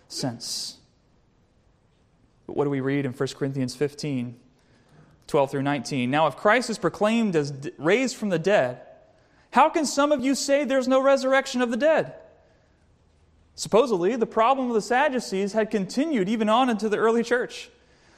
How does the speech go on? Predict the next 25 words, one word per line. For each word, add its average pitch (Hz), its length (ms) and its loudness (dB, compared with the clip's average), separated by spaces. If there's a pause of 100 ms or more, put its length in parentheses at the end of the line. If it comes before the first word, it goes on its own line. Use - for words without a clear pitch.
(140)
doubting 240 400 6
the 233 80 2
reality 226 480 6
of 226 60 2
the 220 60 2
resurrection. 202 680 0 (1400)
And 123 120 -6
Paul 139 180 0
says 135 220 -6
this, 135 240 -2
"If 131 120 -6
there 147 200 2
is 147 120 0
no 147 140 -2
resurrection 151 580 -2
of 120 100 -6
the 123 60 -8
dead, 123 380 -4 (1160)
then 143 120 -2
not 156 200 0
even 143 180 -6
Christ 180 320 -4
has 127 140 -10
been 123 100 -8
raised. 117 400 -12